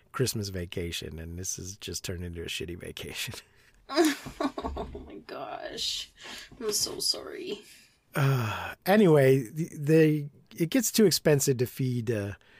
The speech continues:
Speaker 1: Daigoro, so they try to use him, uh, they try to feed him something that'll make him get smaller. But meanwhile, a meteor <laughs> crashes,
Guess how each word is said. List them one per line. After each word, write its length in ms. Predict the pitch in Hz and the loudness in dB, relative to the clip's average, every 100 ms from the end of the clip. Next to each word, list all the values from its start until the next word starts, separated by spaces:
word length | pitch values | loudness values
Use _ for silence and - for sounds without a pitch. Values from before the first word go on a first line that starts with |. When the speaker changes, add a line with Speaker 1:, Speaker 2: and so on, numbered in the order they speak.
| - - _ _ | -20 -20 _ _
Speaker 1:
Daigoro, 720 | - 131 117 117 110 104 107 123 - | 2 4 4 2 0 0 -2 -4 -6
so 560 | - - 120 117 113 | 0 2 2 2 0
they 200 | 110 127 | 0 0
try 300 | 117 - 160 | 0 0 2
to 60 | 151 | 2
use 380 | 139 131 127 - | 2 2 2 0
him, 440 | 120 110 104 95 _ _ _ - | 0 -2 -6 -8 _ _ _ -10
uh, 60 | 127 | -6
they 120 | 143 | -4
try 220 | 143 165 | 2 4
to 180 | 147 127 | 4 2
feed 280 | - 156 131 | 0 0 2
him 140 | 120 | 0
something 540 | 113 131 113 123 110 - _ _ _ _ _ _ _ _ _ _ _ | 0 -2 -2 -4 -4 -10 _ _ _ _ _ _ _ _ _ _ _
that'll 180 | 156 135 | 0 2
make 180 | 135 127 | 2 0
him 80 | |
get 140 | 117 101 | -2 -2
smaller. 480 | - 180 156 135 - _ _ _ _ _ _ _ _ _ _ _ _ _ 143 | 2 4 6 4 0 _ _ _ _ _ _ _ _ _ _ _ _ _ 0
But 140 | 165 | 2
meanwhile, 420 | 180 220 185 160 | 6 8 8 6
a 40 | 151 | 6
meteor 480 | 165 214 156 135 - - - - | 6 6 8 6 4 -4 -16 -20
<laughs> 340 | _ _ _ | _ _ _
crashes, 720 | - 156 117 113 156 143 - | -2 0 0 0 -2 -4 -4